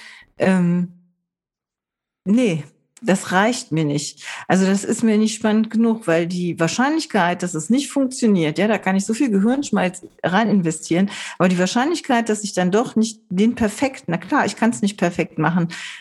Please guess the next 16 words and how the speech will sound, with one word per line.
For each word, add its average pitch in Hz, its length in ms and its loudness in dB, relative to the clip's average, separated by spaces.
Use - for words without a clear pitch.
aber 185 380 2
das - 320 -2
reicht 262 220 0
mir 185 100 4
nicht. 156 360 -4
Ja, 180 320 0
also, 175 300 2
ähm, 175 500 0
das, - 400 -4
äh, 175 460 2
hat 196 240 0
für 247 160 0
mich 233 160 2
dann 233 160 0
keinen 226 320 0
Charme. 170 460 -2